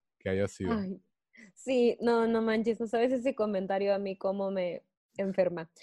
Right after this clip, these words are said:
Speaker 2: Te voy a decir por qué.
Speaker 1: Pero, pero por favor, eh, o sea, el, el
Speaker 2: <laughs>
Speaker 1: chiste es, es aquí saber, porque, o sea, yo, yo s-, llegué a pensar eso de, "Ay, ya le bajó y qué hueva, y chingado, y mejor ya ni le hablo". Pero
Speaker 2: Total.
Speaker 1: también ya, o sea, pasa de que, "Oye,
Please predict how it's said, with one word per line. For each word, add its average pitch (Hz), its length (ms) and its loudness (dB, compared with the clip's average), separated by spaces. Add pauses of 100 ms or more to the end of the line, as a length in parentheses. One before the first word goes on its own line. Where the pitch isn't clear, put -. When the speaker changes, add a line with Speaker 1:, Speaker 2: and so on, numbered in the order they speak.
(160)
Speaker 2:
Te 226 80 6
voy - 20 12
a - 20 12
decir 233 240 6
por 233 160 0
qué. 127 160 6
Speaker 1:
Pero, 131 180 4
pero 135 220 6
por 131 160 2
favor, 143 440 6
eh, 120 200 6
o 107 100 0
sea, 110 140 4
el, 117 180 4
el 110 140 2
Speaker 2:
<laughs> - 0 -
Speaker 1:
chiste 156 400 6
es, 151 120 2
es 117 200 0
aquí 135 280 0
saber, 117 480 4 (400)
porque, 104 680 2 (380)
o 120 140 4
sea, 110 100 4
yo, 117 240 8
yo 120 340 8
s-, 143 300 0
llegué 104 220 4
a 101 120 2
pensar 120 360 4
eso 107 280 4
de, 98 180 4 (340)
"Ay, - 260 -6
ya 101 100 -4
le 127 140 0
bajó 127 260 -2
y 131 80 -4
qué 117 140 0
hueva, 135 340 -2
y 98 60 -4
chingado, 127 640 0
y 95 120 0
mejor 95 300 -2
ya 120 80 2
ni 127 100 0
le 120 100 2
hablo". 98 300 -2 (440)
Pero 120 240 10
Speaker 2:
Total. - 0 -
Speaker 1:
también 123 720 6
ya, 110 300 6
o 107 100 0
sea, 90 120 0
pasa 113 320 2
de 117 120 4
que, 92 220 2
"Oye, 92 280 2